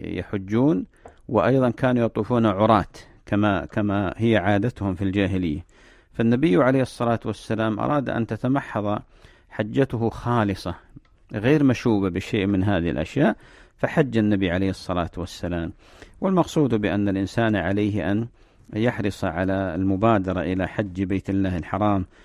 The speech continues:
وأن يسقط الفريضة، ذلك أن، آه، أن الله جل وعلا من لطفه ورحمته بعباده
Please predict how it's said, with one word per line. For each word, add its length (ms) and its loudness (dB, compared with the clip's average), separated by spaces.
وأن 220 0
يسقط 380 -2
الفريضة، 600 0
ذلك 400 0
أن، 400 0
آه، 720 -2
أن 160 0
الله 260 0
جل 260 0
وعلا 360 2
من 200 2
لطفه 380 0
ورحمته 600 0
بعباده 760 0